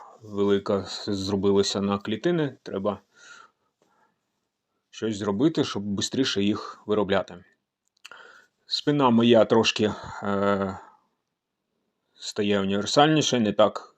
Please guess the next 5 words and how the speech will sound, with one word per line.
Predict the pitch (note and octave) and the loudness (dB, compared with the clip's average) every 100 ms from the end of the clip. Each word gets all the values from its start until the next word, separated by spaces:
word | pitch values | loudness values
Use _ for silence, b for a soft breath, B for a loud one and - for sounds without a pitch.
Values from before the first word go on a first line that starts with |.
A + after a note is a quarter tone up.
| - | -8
е, | G2+ G2 F#2+ F#2+ - b b b b b _ _ - | -4 -2 -4 -6 -12 b b b b b _ _ -10
боліти | G#2 A2 D3 | -4 -2 0
починає | E3 C3+ C#3+ C#3+ C3+ B2 | 0 0 0 2 4 2
при | B2+ | -2
поворотах. | A#2 A#2+ B2 A#2+ A#2+ B2 - - | -4 -2 0 0 0 -2 -4 -18